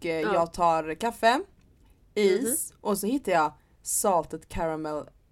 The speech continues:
Speaker 1: ice cream. Så salt
Speaker 2: Va?
Speaker 1: karamellglass. Och bara, "Det här blir nog jättegott." Och så tar jag i några skopor.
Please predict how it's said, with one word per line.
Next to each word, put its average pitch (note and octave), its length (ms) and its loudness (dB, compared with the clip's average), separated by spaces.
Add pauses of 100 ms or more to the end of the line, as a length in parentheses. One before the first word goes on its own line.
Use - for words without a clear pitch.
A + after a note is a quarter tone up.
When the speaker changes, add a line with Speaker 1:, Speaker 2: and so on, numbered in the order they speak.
(300)
Speaker 1:
ice F3 100 -8
cream. - 360 -12 (320)
Så D#3 380 -6
salt F3+ 340 -4 (200)
Speaker 2:
Va? F3 200 -2
Speaker 1:
karamellglass. E3+ 1200 -4 (580)
Och A#3+ 120 2
bara, G3+ 200 12
"Det G#3+ 80 2
här E4 300 4
blir E4 140 2
nog A3 180 4
jättegott." A3 920 -4
Och A3 80 -4
så G#3+ 80 -8
tar G#3+ 140 2
jag G3 100 4
i F3 80 -2
några E3+ 260 -4
skopor. A3+ 680 -2